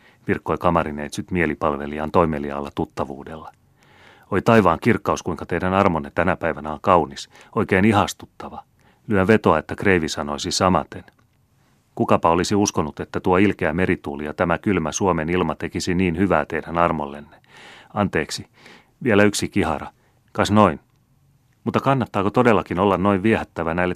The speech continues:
tyhjille seinille ja tuota ikävää pappia tai noita muita tomppeleita varten tässä moukkain maassa? Oi teidän armonne." "Mitä huokaat, Hupsu?" "Oi teidän armonne, Suomi on sittenkin iljettävä maa.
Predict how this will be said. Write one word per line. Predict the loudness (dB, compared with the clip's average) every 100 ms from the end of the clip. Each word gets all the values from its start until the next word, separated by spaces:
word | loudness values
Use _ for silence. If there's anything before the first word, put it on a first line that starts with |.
| -2
tyhjille | -2 -2 -6
seinille | -4 0 0 0 -6
ja | -10
tuota | 0 0 2
ikävää | 2 2 4 2
pappia | 2 0 0 -8 -8
tai | -4 -2
noita | 0 2
muita | 2 2
tomppeleita | -2 -4 -4 -6 -2 0
varten | 0 0 -8
tässä | -6 -2
moukkain | 4 4 2 -6 -4
maassa? | 0 0 -2 -10 -12 _ _ -20 -20 -20 _ -8
Oi | -6
teidän | 0 2 4 6
armonne." | 4 2 -4 -10 -20 _ _ _ _ _ _ _ _ -14
"Mitä | -10 -6
huokaat, | -2 -4 -4 -14
Hupsu?" | -16 -16 -16 -18 _ _ _ _ _
"Oi | -6 0
teidän | 2 2
armonne, | 4 4 2 -4 -8 _ -20 _
Suomi | 0 2 4
on | 4
sittenkin | 2 0 -2 0
iljettävä | 2 2 0 -4 -6 -2
maa. | -2 -2 -4